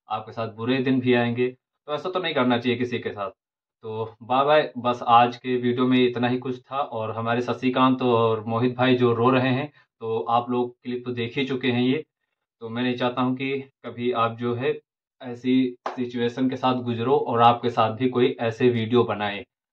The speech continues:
जब आप किसी के साथ गलत नहीं करोगे, तो आपके साथ भी गलत नहीं होगा कभी। ये था कि जो है हेट्स ना फैलाओ यार किसी के खिलाफ और झूठी अफवाहें ना फैलाओ।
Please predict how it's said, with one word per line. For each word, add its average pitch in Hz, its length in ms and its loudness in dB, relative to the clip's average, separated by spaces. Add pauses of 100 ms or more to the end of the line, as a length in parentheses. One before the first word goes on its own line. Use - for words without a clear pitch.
(100)
जब 120 140 -4
आप 120 240 4
किसी 127 200 -4
के 120 60 -6
साथ 123 180 2
गलत 120 340 0
नहीं 120 160 -4
करोगे, 131 320 2
तो 131 120 -2
आपके 113 340 2
साथ 113 160 0
भी 139 180 -4
गलत 120 320 -2
नहीं 107 160 -20
होगा 104 240 -10
कभी। 101 340 -16
ये - 260 -2
था 135 140 2 (440)
कि 120 140 -6
जो 120 180 -4
है 135 160 -6
हेट्स 131 360 0
ना 113 140 0
फैलाओ 107 300 0
यार 107 160 0
किसी 113 240 -8
के - 120 -14
खिलाफ 101 380 -6 (160)
और 110 360 -8
झूठी 120 300 -2
अफवाहें 120 340 2
ना 131 100 2
फैलाओ। 135 460 0